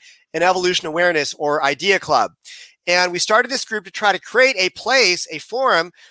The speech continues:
where students like us, you know, whatever, wherever they were coming from, pro-evolution, pro-I D, whatever, could at least have a venue to talk about these,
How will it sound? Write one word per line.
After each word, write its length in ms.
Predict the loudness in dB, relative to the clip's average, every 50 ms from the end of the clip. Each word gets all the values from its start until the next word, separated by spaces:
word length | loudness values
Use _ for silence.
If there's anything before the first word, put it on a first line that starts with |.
| _ _ _ _
where 600 | -4 2 4 6 6 6 6 6 4 2 0 -2 _ _ _ _
students 460 | -6 -6 -4 -2 -2 -2 -2 -2 0
like 160 | -2 -2 0 2
us, 400 | 4 4 6 6 4 2 -2 -6 -6
you 80 | -4 -2
know, 100 | -2 0
whatever, 300 | 2 2 2 0 0 0
wherever 320 | 2 2 4 4 2 0
they 120 | 0 2
were 100 | 2 0
coming 340 | 0 0 -2 -2 -2 -2 -6
from, 320 | -8 -8 -6 -6 -6 -8 -12
pro-evolution, 960 | -10 -4 0 2 2 4 4 4 4 2 0 -4 -6 -6 -4 -4 -6 -6 -6
pro-I 400 | -8 -8 -2 2 4 4 2 2
D, 180 | -2 -6 -6
whatever, 480 | -2 0 2 4 4 4 2 0 -4 -6 -10 -16 -20 -20 -20 -20 _ _ _ -2
could 140 | 0 2
at 80 | 2 2
least 200 | 0 -4 -2 -2
have 140 | -2 -2 -2
a 80 | -2
venue 600 | -4 0 0 2 2 2 2 0 -4 -4 -4 -6 -10 _ _ _ _ _
to 120 | -8 -6 -6
talk 340 | -2 2 4 4 4 2 2
about 240 | 2 0 0 0
these, 220 | -2 -6 -10 -10